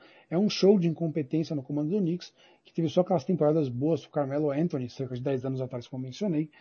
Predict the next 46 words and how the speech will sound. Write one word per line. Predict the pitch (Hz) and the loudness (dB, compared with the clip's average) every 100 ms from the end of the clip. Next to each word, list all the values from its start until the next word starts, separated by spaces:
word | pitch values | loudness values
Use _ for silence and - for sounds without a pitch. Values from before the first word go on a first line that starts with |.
| - - - | -20 -18 -8
e | |
desde | 143 156 160 170 | 0 2 2 0
então | 151 180 | 0 4
mais | 196 165 | 6 4
nada. | 160 175 151 - - - 175 | 4 2 2 -6 -20 -12 -8
E, | - | 0
e | 180 | 4
não | 196 | 4
são | - 262 | 6 6
ne-, | 247 294 190 | 6 6 4
não | 202 | 6
é | |
nem | 220 294 | 8 6
só | - | 4
a | 277 | 0
questão | 277 - 240 | 0 0 2
dos | 220 | 2
dois | 185 254 - | 4 2 2
títulos, | 220 - 147 | -6 -6 -6
Biel, | 135 135 | 0 0
é | 135 | 0
um | |
time | 135 196 208 | 0 0 2
que | 226 | 4
não | 233 302 | 4 4
briga | 185 165 269 214 151 123 | 8 10 10 10 6 -2
por | - 139 | -4 -6
títulos | - 135 131 113 | -4 -10 -10 -14
também, | - 123 120 | -6 -4 -4
historicamente. | - 143 127 127 107 113 - _ _ - _ | -4 -6 -4 -6 -6 -12 -20 _ _ -20 _
O | 127 | -6
time | 165 175 | 2 2
teve | - 196 226 214 156 | 10 10 12 8 6
essa | 170 151 147 | 4 2 -2
time | - 175 170 | 2 4 4
dos | 147 | 4
anos | 165 151 | 0 0
setenta | 156 156 151 131 | -2 2 2 0
que | 143 | 0
ganhou | 151 147 | 2 2
os | |
dois | 131 139 | 0 -2
títulos, | - 208 214 214 143 | 0 0 0 -4 -6
o | |
time | 127 180 160 | -6 -2 0
do, | 143 139 | 0 -2